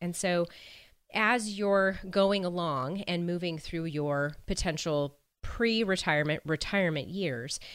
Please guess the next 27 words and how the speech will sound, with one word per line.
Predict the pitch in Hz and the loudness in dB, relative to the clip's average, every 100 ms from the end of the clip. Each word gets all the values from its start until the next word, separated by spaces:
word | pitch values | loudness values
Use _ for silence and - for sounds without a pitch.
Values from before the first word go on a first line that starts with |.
| - - | -10 -2
you | 240 | 2
need | 247 262 | 2 2
to | 226 | 0
make | 208 190 | 0 0
sure | - 220 170 151 | -2 0 0 0
that | 156 | -2
you | 208 247 | 0 2
are | 208 | 0
strategizing | - 185 180 175 147 147 147 | 2 2 2 0 -2 -2 -4
with | 143 | -4
someone | 143 143 | -4 -4
who | 143 170 | -2 0
specializes | - - 196 - 160 147 151 143 - | 0 2 0 2 0 0 -2 -6 0
in | 254 262 | 2 2
retirement | 214 - - 202 185 156 - | 2 -2 -4 -2 0 -2 -4
specifically | - 180 - 339 320 214 165 151 147 | -6 -4 0 0 0 -4 -2 -4 -4
to | 202 | -2
make | 208 226 247 | 0 0 -2
sure | - 220 185 | 0 0 0
that | 180 | 0
you | 196 269 | 0 0
have | 285 294 | 2 0
the | 208 | 0
tools | - 208 180 | -2 0 0
that | 175 - 156 | 0 -4 -2
you | 180 175 | -2 -2
need | 170 208 202 135 127 180 | -2 0 2 0 0 -4